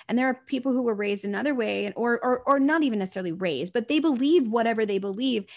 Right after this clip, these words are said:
Who's to say which one's right, which one's wrong? Like, there are people very stuck in their decisions because they have been taught these things over time. A repeated thought becomes a belief, and a belief becomes what we base everything off of. And so we can use, you can look at the world, and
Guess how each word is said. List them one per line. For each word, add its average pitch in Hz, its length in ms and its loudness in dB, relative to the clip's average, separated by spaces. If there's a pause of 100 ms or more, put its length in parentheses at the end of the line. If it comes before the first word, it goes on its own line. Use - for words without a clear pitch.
(680)
Who's 311 220 2
to 294 100 -2
say - 220 -4
which 233 320 0
one's 220 180 0
right, 247 260 0
which 196 220 -4
one's 185 180 -2
wrong? 196 300 0
Like, 185 260 -6
there 226 140 2
are 214 60 2
people 262 340 -4
very 202 240 -2
stuck - 540 -6
in 202 260 0
their 233 380 2
decisions 214 680 -4
because 220 460 -2
they 202 100 -2
have 202 140 -4
been 190 120 -2
taught 196 320 -6
these 185 220 -6
things 185 320 -6
over 185 220 -6
time. 254 280 -2
A 175 60 -4
repeated 220 500 -6
thought 180 220 0
becomes 180 320 -6
a 190 60 -6
belief, 214 400 -2
and 185 80 -2
a - 20 -2
belief 196 380 -2
becomes 208 340 -2
what 190 220 -2
we 185 120 -2
base 196 460 0
everything 185 420 -6
off 294 280 -2
of. 160 220 -2 (440)
And 247 180 2
so 247 200 0
we 240 100 0
can 233 220 0
use, 269 240 -2
you 220 160 -6
can 220 160 0
look 240 160 -2
at 214 160 -4
the 180 80 -2
world, 202 440 0
and 190 300 -2